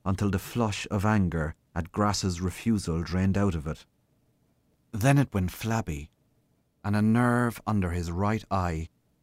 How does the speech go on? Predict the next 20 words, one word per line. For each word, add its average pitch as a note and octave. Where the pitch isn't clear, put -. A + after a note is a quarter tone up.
twitched -
once F#2
or E2
twice. -
In C#3
the C#3+
silence F3
that B2
followed, F#2+
the G2+
heat A2+
of F2
the G2+
sun F#2
poured G#2+
down A#2
on D#2+
them F2
in F#2
waves. G2+